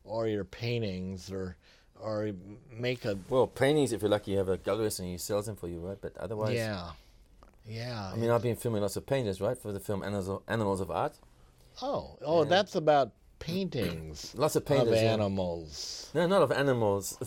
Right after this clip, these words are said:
Speaker 2: <laughs> No, no, the painters are animals. <laughs>
Speaker 1: What do you mean?
Speaker 2: Well, I've filmed lots of artists, and these artists are animals in my view. That's why the film is called Animals of Art. Oh, you thought there are many animals in the film?
Speaker 1: Yeah.
Speaker 2: They are too. <laughs>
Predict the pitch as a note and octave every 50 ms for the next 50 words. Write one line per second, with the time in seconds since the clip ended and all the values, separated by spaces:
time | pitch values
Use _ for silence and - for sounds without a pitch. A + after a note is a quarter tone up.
0 | - - - C3 B2 C3+ C#3+ C#3 C3 A#2+ A#2+ - - G3 G3+ G3 E3 C3+ A2 A2+
1 | - F#2+ G#2 G#2 G2 F#2 F2+ F#2 - - - - - - - - - - - -
2 | - - - - - - - - - - - - F#3+ A#3 C4+ C4 C4 C#4 D4+ D4
3 | C#3 F2 D2 C#2+ D#2 D2+ - - - - - - _ - B2 D3 C#3+ D3 D3+ D3
4 | - - - D3+ C#3 C3+ D3+ D3+ D3+ C3 A#2+ F#2+ A#2 - - G#3+ A#3+ A#3+ - -
5 | - - - - - - _ _ _ _ _ _ - _ _ _ A#2 B2+ D3 D#3
6 | D#3 - - - A2+ C#3 D3+ - B2 B2+ B2+ - - - - - - - - -
7 | - A2+ A#2 - - E3 D#3+ C3+ A#2 G#2+ F#2+ G2+ F#2+ F#2+ G2 F#2+ F#2+ F#2 F#2+ F#2
8 | - - G2 F#2 F2 D#2+ E2+ - - - - - - G#2 C3 - - - A2+ A2+
9 | G#2+ G#2 - - A#2 A#2 A2 - - A2+ G#2+ G#2 F#2+ - - A2+ A2 G#2 G#2+ G2
10 | G2 G2+ - - C#3 B2 F#2+ E2+ - - - - - - - - - C3+ F3 G3+
11 | F#3 - - G3+ F#3+ F3+ E3 D#3+ E3 E3 E3 D#3+ - C3+ F#3+ A#3 A3 F3 C3 B2
12 | A#2+ A2 G#2 - A2 G2+ F#2+ F2+ F2+ E3+ A3 C4+ D4+ D4+ D4+ C#4+ - - - E3
13 | F3+ F#3+ F3+ - - - G#3 G3 D#3+ A#2+ G2+ G#2 - - - - - - - -
14 | - -